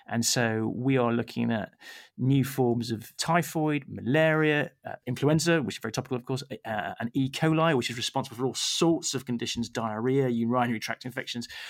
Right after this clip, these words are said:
respiratory illnesses, pneumonia. I mean, there's all these drug-resistant new versions of these bugs coming, and they're not just coming for people in the global south. You know, they're now, uh, uh,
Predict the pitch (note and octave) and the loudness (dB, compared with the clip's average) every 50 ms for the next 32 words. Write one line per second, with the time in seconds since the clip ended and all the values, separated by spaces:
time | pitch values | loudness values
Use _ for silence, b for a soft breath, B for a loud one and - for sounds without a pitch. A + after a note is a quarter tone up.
0 | B B B - - C#3 - C3+ - C#3 C3+ C3+ C#3+ C3+ C3+ C3+ C3 - - C#3+ | B B B 0 0 0 0 0 0 2 2 4 4 4 4 2 2 0 0 0
1 | C3 B2 A#2+ B2+ B2+ B2+ B2+ C3 D3 C#3+ C#3+ C#3+ C#3+ C#3 C3+ C3+ - C3 C#3 C#3 | 0 0 -2 -2 -2 0 0 0 0 2 2 2 2 2 2 0 0 0 0 0
2 | C#3 C3+ C#3 C#3 B B B B _ - C#3+ C3+ C#3 - F3+ F3 F3 F3 F3 E3+ | -2 -2 -6 -10 B B B B _ -8 -8 -8 0 2 4 6 6 6 4 2
3 | D#3 C#3+ D3+ C#3+ C3+ C3 B2+ - - - - - D3+ D3+ C#3+ C#3 B2+ B2 A#2+ B2 | 2 2 0 0 0 0 -2 -6 -10 -10 -4 -2 -2 -2 -2 -4 -8 -10 -8 -6
4 | C#3 C3+ - - - C3+ A#2+ A#2+ - - - - C3 C3+ D3+ D3+ D3 C#3 A#2 C3+ | -4 -4 -4 -4 -4 -2 -2 -2 -4 -6 -4 0 2 4 4 4 4 2 2 2
5 | C#3 C#3 C3 B2+ - A#2+ A2+ A2+ B2 A#2 G#2 - - A#2+ A#2+ A2 - - _ - | 2 4 2 2 0 -2 -4 -4 -4 -4 -4 -4 -4 -4 -4 -4 -8 -12 _ -4
6 | - - E3 D#3 B2 A2+ A2+ B2+ B2+ C3+ D#3 F#3 G3+ - - - B2+ - - - | -2 0 2 2 2 0 0 2 2 2 2 2 2 0 -2 -4 -6 -6 -4 -4
7 | C#3 B2+ A#2 G#2 G#2 - - _ - C#3 C3 C3+ C#3 C3+ C#3 C3+ B2 A#2+ - A#2 | -4 -4 -4 -6 -10 -14 -20 _ -8 -6 -2 -2 -2 0 0 2 0 0 0 0
8 | A#2+ A#2 A#2 A2+ A2+ A#2 A#2 - A#2+ A#2 A#2 A2 A2+ A2 - F3+ F3 C#3+ F2+ F#2 | 0 0 2 2 2 0 0 0 0 0 0 -2 -4 -2 0 2 2 2 0 0
9 | - - C#3 A2+ F#2+ G2 A2 - A#2+ A#2 A#2+ B2+ B2+ B2 B2 A#2+ A#2 - C3 B2+ | 0 0 0 0 0 -2 -2 0 0 2 2 2 2 2 2 2 0 -2 -2 -4
10 | A#2+ - - A#2 A2+ | -4 -6 -8 -10 -10